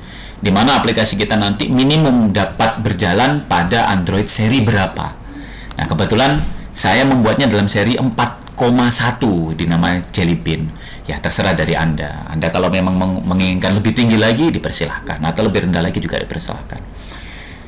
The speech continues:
Bila sudah di setting minimum S D K-nya, lak-, lakukan next.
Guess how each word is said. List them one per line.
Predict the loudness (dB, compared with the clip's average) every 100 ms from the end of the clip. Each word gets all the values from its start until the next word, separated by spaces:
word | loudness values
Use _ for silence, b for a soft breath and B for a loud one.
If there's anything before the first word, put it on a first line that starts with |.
| B -12 -2
Bila | 2 2
sudah | 4
di | 4 4
setting | 2 2 2 4 4
minimum | 4 4 4 2
S | 2
D | 0
K-nya, | 2 2 4
lak-, | 2 0 -10 -14 -10
lakukan | -6 -2 0 2
next. | 2 2 0 0